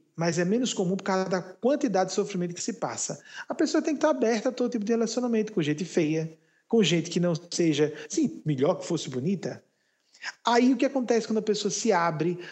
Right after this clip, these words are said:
a outros tipos de relacionamento, abaixa suas expectativas, essas pessoas às vezes são premiadas com contos de fadas. E vem uma pessoa que seja muito atraente pra ela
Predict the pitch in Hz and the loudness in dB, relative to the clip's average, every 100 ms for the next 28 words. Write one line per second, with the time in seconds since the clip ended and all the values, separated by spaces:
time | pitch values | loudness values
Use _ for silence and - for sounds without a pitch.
0 | - 185 185 214 247 - 214 208 185 170 | -8 0 4 6 4 0 -2 -2 -2 0
1 | 180 175 - 170 160 - - 226 175 220 | 0 0 0 -2 -2 -2 0 0 2 2
2 | 240 208 196 190 170 185 160 165 - 139 | 2 -2 -2 -2 -2 -2 -2 -4 -2 -4
3 | 151 - - - - _ 233 233 233 226 | -4 -6 -12 -20 -20 _ 0 2 2 -2
4 | - 254 - 170 160 151 196 156 151 147 | 0 0 2 2 2 2 0 0 0 0
5 | 180 185 190 165 139 151 - - 170 185 | 0 0 2 2 2 0 -2 0 0 0
6 | - _ _ _ _ - 233 226 208 233 | -6 _ _ _ _ 4 4 6 2 0
7 | - 233 180 208 208 - - _ _ _ | 0 -2 0 0 -2 -6 -14 _ _ _
8 | _ - 196 208 254 202 226 - 190 180 | _ 0 4 4 4 4 2 2 2 4
9 | 180 185 - _ _ 196 - 196 175 165 | 2 -2 -12 _ _ -4 2 4 4 2
10 | - 160 190 247 254 254 240 220 202 196 | 2 2 4 4 2 0 0 2 0 0
11 | 202 190 170 165 170 | 0 2 4 4 2